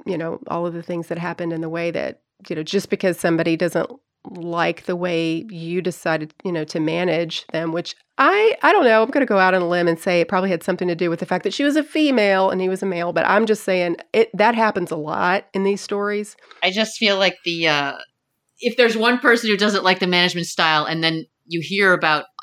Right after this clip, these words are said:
Speaker 2: you, you know, as we did research on this, like, all the accolades for this woman, for Michelle Beets. She was a really, really well-liked manager. She was a liked manager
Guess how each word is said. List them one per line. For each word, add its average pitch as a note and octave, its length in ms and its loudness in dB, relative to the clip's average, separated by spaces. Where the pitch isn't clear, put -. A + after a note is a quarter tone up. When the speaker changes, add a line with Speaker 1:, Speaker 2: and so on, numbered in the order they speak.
Speaker 2:
you, - 220 -16
you F3 80 -4
know, E3 100 -4
as D#3 180 -6
we D#3 140 -6
did D3+ 160 -8
research E3+ 380 -6
on C#3 160 -6
this, C3+ 180 -16
like, C#3+ 220 -8
all F3 160 0
the F3 80 2
accolades C#3+ 760 -2
for D3 80 -12
this C3+ 220 -12
woman, C#3 340 -6
for C#3 140 -12
Michelle C3+ 420 -4
Beets. - 420 -10
She - 140 -6
was A3+ 100 4
a F3 100 0
really, E3+ 320 2
really D#3+ 240 0
well-liked F3+ 560 2
manager. C3 440 -6
She - 260 -8
was D#3 160 -6
a D3+ 60 -8
liked D3 360 -4
manager C#3 440 -6